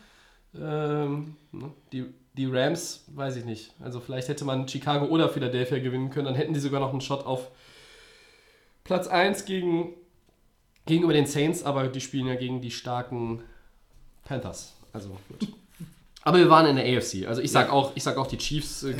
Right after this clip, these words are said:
Speaker 1: gewinnen ihr Spiel, die Patriots gewinnen ihr Spiel und die Chargers, dann ist eigentlich schon egal, was sie machen. Ich glaube auch, dass sie in Denver gewinnen. Die gewinnen alle drei. Und dann, äh, laufen die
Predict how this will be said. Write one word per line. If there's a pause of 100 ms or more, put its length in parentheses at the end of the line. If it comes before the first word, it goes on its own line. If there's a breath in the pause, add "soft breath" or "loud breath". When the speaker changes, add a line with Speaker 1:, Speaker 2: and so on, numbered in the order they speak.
(100)
Speaker 1:
gewinnen
ihr
Spiel,
die
Patriots
gewinnen
ihr
Spiel
und
die
Chargers, (440 loud breath)
dann
ist
eigentlich
schon
egal,
was
sie
machen.
Ich
glaube
auch,
dass
sie
in
Denver
gewinnen.
Die
gewinnen
alle
drei. (580 loud breath)
Und
dann,
äh, (1300)
laufen
die